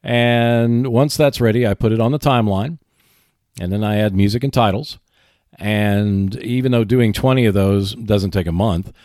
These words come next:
uh, I do have other jobs. You know, this is not the only thing I do with my life. So I, there's other things that I do. So it fits in rather well.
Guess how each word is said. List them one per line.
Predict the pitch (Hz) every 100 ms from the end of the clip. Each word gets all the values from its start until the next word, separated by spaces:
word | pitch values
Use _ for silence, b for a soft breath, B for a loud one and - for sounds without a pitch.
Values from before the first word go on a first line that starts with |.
| b b
uh, | - 98 92 90 92
I | 104
do | 107 113
have | 104
other | 98 87
jobs. | 95 98 90 92 90
You | 95
know, | 87 87
this | 101 98
is | 90
not | 104 95
the |
only | 92 95
thing | 85 82
I | 80
do | 80 104
with | 90
my | 78 78
life. | 73 80 -
So | - 85 80
I, | 82 80 80 B B B B
there's | 95 104
other | 107 98
things | 101 90
that | 90
I | 87 82
do. | 82 80
So | - 120 110
it | 123
fits | 175 131
in | 143 104
rather | 98 87 85
well. | 104 71